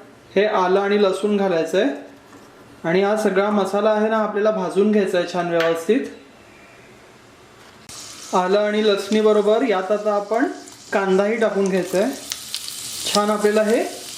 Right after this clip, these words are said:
गोल्डन ब्राऊन कलर येईपर्यंत मस्तपैकी भाजून घ्यायचं आहे छान. म्हणजे इकडे आपला कांदा, आलं आणि लसूण छान भाजून होत आहे,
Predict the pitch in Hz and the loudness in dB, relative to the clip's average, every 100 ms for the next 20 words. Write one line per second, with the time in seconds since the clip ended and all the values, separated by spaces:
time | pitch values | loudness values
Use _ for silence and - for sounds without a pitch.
0 | - 196 190 196 208 208 208 208 214 214 | -8 0 4 4 4 4 4 2 2 2
1 | 202 202 202 208 214 214 214 233 214 202 | 2 4 2 2 2 2 2 0 0 -2
2 | - 214 214 220 202 180 185 208 208 190 | 0 0 0 0 -2 0 0 2 2 0
3 | 196 196 196 202 294 - - - - - | 0 -2 -2 0 0 -2 -12 -14 -14 -10
4 | - - - - - - - - - - | -8 -8 -10 -10 -8 -8 -6 -6 -8 -10
5 | - - 190 196 208 208 214 214 214 233 | -8 0 2 2 2 2 2 2 0 0
6 | 226 185 180 196 240 277 - - - 175 | -2 -2 -2 -2 -2 -4 -10 -18 -10 -2
7 | 185 208 208 214 208 202 220 214 214 196 | 0 2 2 2 0 0 -2 0 0 0
8 | 190 208 214 202 190 190 | 2 2 2 2 0 2